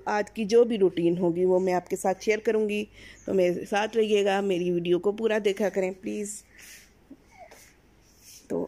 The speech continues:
अभी मैं बच्चों के लिए lunch वगैरह बनाने जाती हूँ, School के लिए lunch बनाऊँगी और अभी जो है उनके लिए breakfast बनाती हूँ, चाय वगैरह बनाती हूँ।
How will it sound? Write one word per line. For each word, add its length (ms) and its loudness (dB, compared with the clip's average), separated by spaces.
अभी 200 -2
मैं 200 2
बच्चों 260 -6
के 140 -4
लिए 260 -4
lunch 300 2
वगैरह 280 0
बनाने 380 0
जाती 280 -2
हूँ, 240 2
School 300 -2
के 120 0
लिए 160 2
lunch 260 0
बनाऊँगी 500 0
और 600 2
अभी 300 -2
जो 180 2
है 100 2
उनके 220 0
लिए 180 0
breakfast 520 0
बनाती 340 -2
हूँ, 120 2
चाय 280 0
वगैरह 320 -2
बनाती 380 -8
हूँ। 200 -4